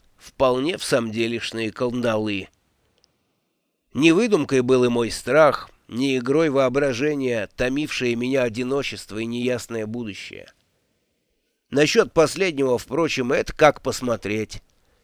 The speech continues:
Может, и чересчур ясное. Дело-то всё в том, что впоследствии, с течением времени, приключения военные и любовные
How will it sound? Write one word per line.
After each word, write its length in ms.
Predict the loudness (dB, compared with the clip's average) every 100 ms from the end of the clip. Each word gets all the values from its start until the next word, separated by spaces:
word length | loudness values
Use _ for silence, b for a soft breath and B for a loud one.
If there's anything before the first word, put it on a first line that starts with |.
| _ _ _
Может, 380 | 0 2 2 -4
и 140 | -6
чересчур 680 | -2 -2 -2 -4 -4 -4 -2
ясное. 640 | -2 -2 -2 -8 -12 -14 -20 _ _ _ _ _ _ _ _ _ _ _ _ _ _
Дело-то 440 | -6 -2 0 0 -4
всё 220 | 0 -2
в 60 | 0
том, 340 | 0 2 -2
что 240 | -4 -4
впоследствии, 960 | -4 0 0 0 -4 -4 -6 -12 -12 -12 -18 B -20
с 120 | -10
течением 640 | -4 0 0 0 -4 -4
времени, 560 | -2 0 0 0 -2 -2 -6 _ _
приключения 840 | -8 -6 -6 -8 0 0 2 2 2
военные 760 | 2 2 2 0 -2 -2 0
и 60 | -2
любовные 760 | -4 0 0 0 0 2 0